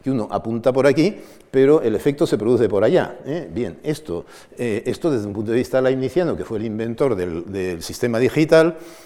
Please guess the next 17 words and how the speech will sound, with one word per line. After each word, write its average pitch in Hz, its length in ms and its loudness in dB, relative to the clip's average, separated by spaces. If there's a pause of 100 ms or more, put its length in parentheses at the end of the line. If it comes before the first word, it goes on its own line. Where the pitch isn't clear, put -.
(140)
pues, - 240 -10
eh, 95 240 -10
se - 160 -8
interpreta, 104 640 -4 (320)
hay - 140 -10
que 95 80 -8
actualizar 90 480 -4
el 104 80 0
pensamiento 113 420 -2
de 120 100 4
Leibniz, 127 280 2
bien 127 140 0
entendido, 127 440 2
pero 143 180 0
sin 101 220 -6
grandes 92 380 -2
problemas. - 500 -12